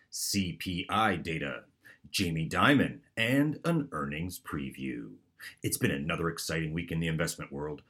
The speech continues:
so let's crack right into the news. The Consumer Price Index rose six point five percent annually through last month, which was in line with expectations. It was the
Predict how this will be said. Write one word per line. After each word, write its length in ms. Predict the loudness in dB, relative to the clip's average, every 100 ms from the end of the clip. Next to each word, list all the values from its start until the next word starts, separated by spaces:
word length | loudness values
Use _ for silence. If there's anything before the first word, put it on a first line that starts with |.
| -12
so 180 | -4 -2
let's 300 | -2 -6 -8
crack 480 | -12 -4 -2 0 -2
right 120 | -2
into 200 | -4 -2
the 100 | -2
news. 600 | 0 -2 -6 -12 -14 -14 _ _ _ _ _ _ _ _ _ _ _ _ _ _
The 60 | -8
Consumer 420 | -6 0 2 2
Price 360 | 2 0 0 -2
Index 500 | -4 -2 -2 -6 -8 -4
rose 340 | -2 -2 -6 -12
six 420 | -6 -4 -4 -10
point 320 | -8 -8 -8 -2
five 340 | 0 0 -4
percent 460 | -8 -6 -4 -6 -6
annually 520 | -6 -4 -4 -4 -4 -4
through 260 | -4 -2 0
last 300 | -2 -4 -6
month, 240 | -8 -10 -18 -20 -16 -4
which 220 | -4 -4
was 300 | -4 -4 -6 -2
in 260 | 0 0
line 380 | -2 -6 -8 -8
with 200 | -6 -6
expectations. 960 | -8 -8 -8 -4 0 0 -2 -6 -8 -10 _ -18 -18 -10
It 160 | -8 -4
was 200 | -4 -2
the 180 | -4